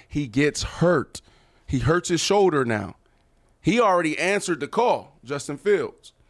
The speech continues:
Hurts his shoulder now. Now they put the backup quarterback in. The backup quarterback comes in and he plays at a high level. Remember what the head coach said,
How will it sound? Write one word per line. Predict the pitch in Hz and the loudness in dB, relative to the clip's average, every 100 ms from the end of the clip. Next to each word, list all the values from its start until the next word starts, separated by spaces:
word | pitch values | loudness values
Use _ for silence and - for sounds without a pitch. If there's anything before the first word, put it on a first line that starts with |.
| _ _ | _ _
Hurts | 180 226 - | 0 0 -2
his | 214 | -4
shoulder | - 226 254 254 196 | 0 2 2 2 0
now. | 151 143 139 160 175 _ _ _ _ _ _ | 2 0 -2 -4 -8 _ _ _ _ _ _
Now | 117 170 277 262 240 220 202 190 _ _ _ _ _ _ _ _ | -2 0 2 2 2 2 0 -4 _ _ _ _ _ _ _ _
they | 151 | -2
put | - 214 208 | 2 0 0
the | |
backup | 160 269 269 - | 0 0 0 -2
quarterback | 226 190 170 156 - | 0 2 2 0 0
in. | 131 90 135 | -2 -4 -8
The | |
backup | 117 214 - 262 - | -2 -2 -2 -6 0
quarterback | 220 202 190 180 | 0 2 0 0
comes | 196 185 175 | -4 0 0
in | 175 | 0
and | 196 | 0
he | |
plays | 190 202 190 | 0 0 2
at | 185 170 | 2 2
a | |
high | 170 170 160 | 0 0 0
level. | 214 175 110 - _ - | 0 0 -4 -10 _ -6
Remember | 156 240 254 | -2 0 2
what | 233 | 2
the | 233 208 | 2 2
head | 220 196 | 4 2
coach | - 202 156 | 2 0 0
said, | - 175 113 | -2 -2 -2